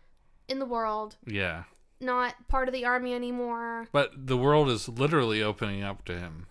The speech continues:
Speaker 1: Yes.
Speaker 2: So
Speaker 1: Yeah.
Speaker 2: maybe it'll get better. I don't know.
Speaker 1: I don't, I think he's funny.
Speaker 2: I
Speaker 1: I
Speaker 2: think
Speaker 1: love
Speaker 2: it's gonna be
Speaker 1: Cloud.
Speaker 2: handled a lot better in the remake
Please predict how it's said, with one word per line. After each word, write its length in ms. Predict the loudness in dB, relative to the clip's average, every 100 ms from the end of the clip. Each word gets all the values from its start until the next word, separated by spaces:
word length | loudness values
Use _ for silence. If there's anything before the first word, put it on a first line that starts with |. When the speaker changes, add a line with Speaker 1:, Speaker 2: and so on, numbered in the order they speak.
| -20 -18 -8
Speaker 1:
Yes. 380 | -2 -2 -2 -2
Speaker 2:
So 440 | 0 0 -2 -4 -10 -20 -16
Speaker 1:
Yeah. 360 | -6 -4 -4 -2
Speaker 2:
maybe 200 | 0 4
it'll 120 | 4
get 160 | 4 4
better. 260 | 4 6
I 140 | 6 6
don't 140 | 4
know. 240 | 2 0 -6 -12 -16 -16 -16 -20 -20 -20 -20 -20 -20 -10 -4
Speaker 1:
I 100 | -2
don't, 160 | -2
I 60 | -2
think 160 | -4
he's 120 | -6 -8
funny. 360 | -10 -12 -18 -20 -20 -10 0
Speaker 2:
I 60 |
Speaker 1:
I 40 | 2
Speaker 2:
think 180 | 4 6
Speaker 1:
love 80 | 6
Speaker 2:
it's 80 |
gonna 160 | 6 4
be 80 | 4
Speaker 1:
Cloud. 80 | 4
Speaker 2:
handled 260 | 2 2 0
a 80 |
lot 240 | 0 -2 -2
better 260 | -2 -2
in 140 | -4 -6
the 180 | -8 -8
remake 400 | -8 -8 -10